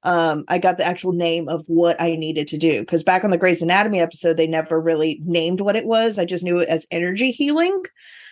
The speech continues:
Um, and I, I came across Reiki and I was like, "Okay, that's where I wanna go. That's what I wanna do." So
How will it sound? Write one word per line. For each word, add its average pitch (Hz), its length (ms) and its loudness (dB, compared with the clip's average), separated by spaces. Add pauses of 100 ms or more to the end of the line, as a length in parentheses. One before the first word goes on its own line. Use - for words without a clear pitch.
(200)
Um, 175 460 4 (240)
and 180 600 0 (1160)
I, 190 640 4
I 180 100 0
came 202 220 -2
across 190 320 0
Reiki 190 360 0
and 170 80 2
I 165 40 0
was 160 80 -4
like, - 180 -2 (120)
"Okay, 170 300 0
that's 170 240 2
where 175 120 0
I 170 60 2
wanna 165 200 -4
go. 156 280 -6
That's 156 240 -4
what 156 100 0
I 156 80 2
wanna 151 300 -6
do." 151 360 0 (420)
So 170 720 4